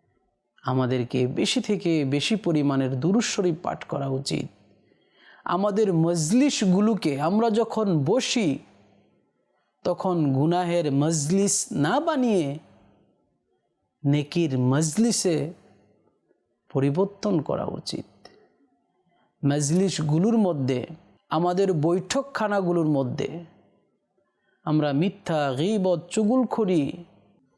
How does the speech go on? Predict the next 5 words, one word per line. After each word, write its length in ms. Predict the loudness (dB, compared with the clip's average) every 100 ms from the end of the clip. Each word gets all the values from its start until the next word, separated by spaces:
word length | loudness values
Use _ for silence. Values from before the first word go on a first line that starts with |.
| -4
অহেতুক 760 | -2 0 -2 0 2 2 -2 -12 _ _ _ _ _ _ _ _ _ _ _
কথাবার্তা 640 | -6 -2 0 0 0 -2 0
বন্ধ 380 | 0 2 2
করে 340 | 0 -2 -2 -2
দিয়ে 400 | 0 0 0